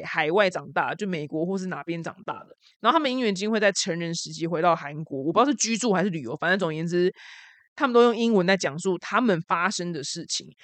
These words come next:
就譬如说他去逛街买衣服的时候，然后他体型就是一般人，然后呢，就是穿不下S号，然后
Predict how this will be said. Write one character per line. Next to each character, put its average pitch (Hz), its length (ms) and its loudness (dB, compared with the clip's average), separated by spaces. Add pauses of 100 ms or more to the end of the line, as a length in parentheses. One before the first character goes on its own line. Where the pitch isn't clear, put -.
(160)
就 285 100 0
譬 294 40 -8
如 311 80 2
说 262 100 4
他 277 80 4
去 240 80 -2
逛 220 180 2
街 180 160 2
买 165 160 -4
衣 160 140 -4
服 156 140 -6
的 147 40 -2
时 147 120 -4
候， 143 240 -2
然 180 120 0
后 202 80 -2
他 247 80 0
体 220 160 -2
型 160 140 -6
就 185 100 -4
是 180 60 -6
一 180 80 -6
般 151 180 -4
人， 143 160 -10 (340)
然 202 120 6
后 247 100 8
呢， 196 240 4
就 208 140 -4
是 226 140 0
穿 208 180 -2
不 180 80 -2
下 202 120 0
S - 380 -10
号， 156 200 -8
然 156 120 -8
后 175 240 6